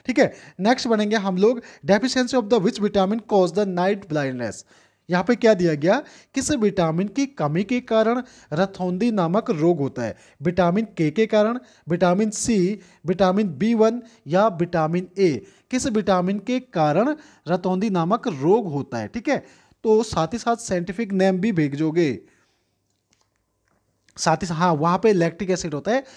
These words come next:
श्यामल करके बच्चा यहाँ पे इन्होंने आंसर भेजा है, लैक्टिक एसिड प्रेजेंट होती है, ठीक है। क्वेश्चंस क्या दिया गया, deficiency of the किस विटामिन की कमी से होता है? तो रतौंधी बच्चा किसकी कमी से होता है?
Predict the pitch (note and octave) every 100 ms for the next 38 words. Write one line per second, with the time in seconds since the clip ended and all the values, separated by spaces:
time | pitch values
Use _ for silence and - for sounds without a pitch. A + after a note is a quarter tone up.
0 | _ - E3+ F#3 G3 F3+ F3 C#3+ C#3 F3
1 | E3 D#3 A3+ D#4+ - _ E3 F3 E3 E3
2 | F3 C#3+ C3 E3+ F#3 D3 D3 F#3+ F3 D#3
3 | G#3 G3 D#3 D3 D#3 B2 G2+ G#2+ F#2+ -
4 | _ _ _ - C4 C4+ - - _ _
5 | _ _ _ _ _ F#3+ F#3 A#3+ - G#3+
6 | F3+ F#3+ F3+ F3+ G3 A3 G#3 A3 E3+ G3
7 | A#3 G3 G3 E3+ E3+ E3+ E3 D#3 F3 B3
8 | A3 G#3 A3 C4 - - - F#3+ F#3+ F#3
9 | F3 F#3 F3+ F#3+ F#3 B3 B3 A#3+ A#3+ G#3+
10 | E3 C3